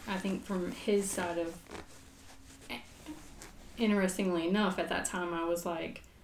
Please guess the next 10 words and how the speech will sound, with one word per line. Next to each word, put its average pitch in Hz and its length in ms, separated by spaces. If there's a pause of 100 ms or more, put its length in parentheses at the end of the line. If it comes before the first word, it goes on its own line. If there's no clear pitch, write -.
(120)
"I 220 40
think 269 320
I'm 196 180
leaving 196 340
my 160 160
job." 156 500 (2000)
And 190 120
I 170 40
think 185 380
that 170 320